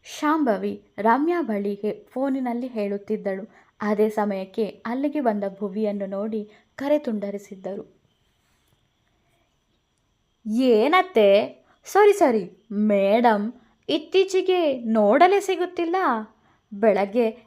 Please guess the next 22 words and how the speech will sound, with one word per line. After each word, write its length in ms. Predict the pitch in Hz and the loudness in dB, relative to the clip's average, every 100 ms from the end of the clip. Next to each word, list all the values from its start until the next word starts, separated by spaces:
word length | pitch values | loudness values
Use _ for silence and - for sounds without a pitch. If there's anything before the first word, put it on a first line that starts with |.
| - | -2
ನಾನು 280 | 370 392 403 | 0 2 0
ಸ್ಕೂಲ್ಗೆ 540 | - 226 233 294 339 | -4 0 2 2 2
ಹೋಗುವವರೆಗೂ 720 | 269 226 214 208 202 190 277 | 4 2 4 4 2 0 2
ಎದ್ದಿರುವುದಿಲ್ಲ. 680 | 247 214 190 202 196 196 190 180 - _ _ _ _ _ _ | 2 2 0 0 0 -4 -6 -8 -12 _ _ _ _ _ _
ಸಂಜೆ 600 | - - 226 202 202 247 | -10 -2 -2 -2 2 4
ನಾವು 640 | 269 269 254 262 247 - - | 4 4 2 2 -2 -4 -2
ಮನೆಗೆ 380 | 285 339 392 392 | 4 6 6 4
ಬರುವ 280 | 359 349 349 | 6 6 6
ಮೊದಲೇ 360 | 269 226 233 | 4 4 4
ಊಟ 300 | 262 214 233 226 | 4 2 2 2
ಮಾಡಿ 300 | 202 190 240 | 2 0 -2
ಕೋಣೆ 340 | 247 202 214 | -2 -2 -2
ಸೇರಿರುತ್ತೀರಿ. 920 | 220 220 208 202 196 190 190 185 185 - _ _ - | -4 -4 -2 -4 -8 -8 -8 -8 -10 -16 _ _ -2
ಏನು 360 | 220 208 214 | 2 4 4
ನಿಮ್ಮ 220 | 254 269 247 | 2 2 2
ಕತೆ? 580 | 247 226 226 226 - _ - | 2 2 2 -2 -6 _ -8
ನನಗೆ 540 | 208 196 190 214 262 214 - _ | 0 2 2 2 2 0 -6 _
ಹೆದರಿರೋ 680 | - 247 180 180 180 190 226 | -2 0 2 2 0 2 4
ಹಾಗಿದೆ" 880 | 240 233 226 247 277 247 202 196 - _ _ _ _ _ | 4 2 0 -4 -2 0 0 -4 -20 _ _ _ _ _
ಭುವಿ 320 | 190 277 311 349 | -4 -2 0 -2
ನಗುತ್ತಾ 600 | 220 185 202 208 208 208 | -2 -2 -4 -4 -2 -4
ಕೇಳಿದ್ದಳು. 880 | 208 185 185 185 170 170 - _ | -6 -10 -10 -8 -6 -6 -8 _